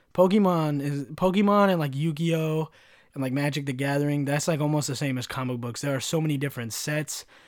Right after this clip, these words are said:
and iterations and collections and variations. So much. It's so in-depth. It's almost like a different world. I have no idea. I could talk to you about comic books all day long. I don't know a single thing about Pokemon or Yu-Gi-Oh! My homie has a,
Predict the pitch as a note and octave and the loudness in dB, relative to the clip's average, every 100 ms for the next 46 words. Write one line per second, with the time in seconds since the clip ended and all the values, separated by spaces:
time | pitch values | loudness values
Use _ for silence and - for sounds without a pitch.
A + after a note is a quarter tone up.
0 | _ _ C#3 B2+ B2 A#2 A#2 A#2 - C#3 | _ _ -8 -6 -4 -6 -6 -8 -10 -12
1 | C3 - D#3 C#3+ C3+ C#3+ D3+ - D3+ D3+ | -12 -6 -4 -2 0 2 2 0 0 0
2 | D3+ - _ _ - C#3 B2 A2 B2 C#3 | -2 -6 _ _ -12 -8 -6 -6 -6 -4
3 | D3 - D3 C#3+ C3 B2+ C3+ B2 A#2 A2+ | -4 -2 -2 -2 -4 -6 -8 -6 -6 -4
4 | C#3 C#3+ B2+ C3 C#3 - C#3+ C3 C3 - | -2 -2 -2 -2 -4 -4 -4 -4 -6 -12
5 | _ _ _ _ _ _ - - F3 E3+ | _ _ _ _ _ _ -12 0 2 4
6 | C#3+ A#2+ C3+ - D#3+ D3 C#3+ A#2+ C#3+ D3 | 2 -2 -4 0 0 2 -2 -2 -4 0
7 | E3+ D3+ D3 C#3+ C#3+ D3+ D3+ C3+ C#3+ B2 | 0 0 0 0 0 -2 -2 -2 0 0
8 | A#2+ D3 C3+ C3+ C3+ C3 A#2+ C#3+ E3 D#3+ | -2 -2 -2 -2 -2 -2 -2 -2 0 0
9 | D#3 C3+ - D3 D3+ D3 C3+ - C#3+ D3 | 2 0 -2 -4 -2 -2 -4 -2 -2 0
10 | C#3 B2+ C#3 D3 _ _ _ - D3+ C#3+ | -2 -2 -4 -4 _ _ _ -6 -2 -2
11 | C3+ A#2+ D#3 C3+ B2 C3 A#2+ A#2 A2 B2 | -2 -2 -2 -2 -2 -6 -4 -6 -6 -8
12 | A#2+ A#2 A2+ A2+ A2 A#2 B2 A2+ A2 A2 | -6 -6 -6 -8 -8 -8 -6 -6 -8 -10
13 | _ _ _ _ _ _ _ - - D#3 | _ _ _ _ _ _ _ -16 -4 2
14 | D#3+ F#3+ F#3 D#3+ D3+ C3 C3+ A#2+ | 4 4 4 2 0 -2 -4 -4